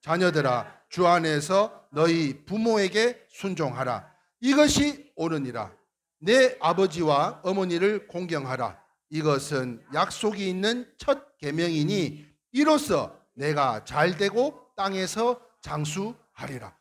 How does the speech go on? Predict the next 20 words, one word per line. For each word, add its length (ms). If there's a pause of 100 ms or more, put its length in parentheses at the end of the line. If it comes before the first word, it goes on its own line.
그렇습니다. 440
첫 240
번째가 440
명령이고요. 720
두 140
번째가 680
옳다는 500
것이고요. 380 (200)
세 280
번째가 440
뭐예요? 400 (260)
그렇습니다. 440 (160)
효도는요, 640 (420)
잘 320
되는 340
일이에요. 360 (180)
할렐루야. 480 (2000)
우리가 240
하나님을 560
모시듯 520